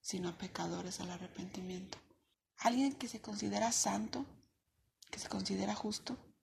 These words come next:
no tendría nada de qué arrepentirse. Sin embargo, hasta el momento, no existe una persona que sea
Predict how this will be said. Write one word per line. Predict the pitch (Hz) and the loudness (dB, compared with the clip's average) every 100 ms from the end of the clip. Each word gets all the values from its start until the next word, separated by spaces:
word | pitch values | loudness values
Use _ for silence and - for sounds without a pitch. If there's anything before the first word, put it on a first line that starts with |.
| _ - | _ -2
no | 320 | 0
tendría | 240 233 226 | 4 6 6
nada | 226 233 220 | 4 4 2
de | |
qué | 220 220 | 2 0
arrepentirse. | 214 - 202 226 226 - - _ _ _ - _ _ _ | 0 -2 -2 0 0 -4 -8 _ _ _ -20 _ _ _
Sin | - 214 | 2 4
embargo, | 208 214 208 214 | 6 6 4 4
hasta | 214 - | 0 -2
el | |
momento, | 196 190 196 208 - - - _ _ _ _ _ _ _ - | -2 0 -2 -2 -4 -6 -12 _ _ _ _ _ _ _ -4
no | 226 | 0
existe | 214 - 226 - 226 | 2 2 2 2 0
una | 214 | -2
persona | 208 - - 214 220 220 | -2 -4 -2 -2 -4 -4
que | 202 | -6
sea | 202 208 196 | -4 -4 -4